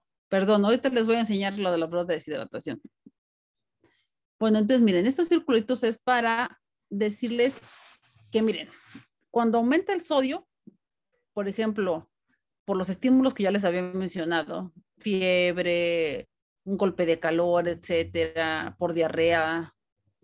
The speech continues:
este, por quemaduras,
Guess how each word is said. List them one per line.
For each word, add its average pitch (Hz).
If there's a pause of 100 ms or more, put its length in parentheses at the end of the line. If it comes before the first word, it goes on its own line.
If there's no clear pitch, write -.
(1000)
este, 135 (1000)
por 202
quemaduras, 170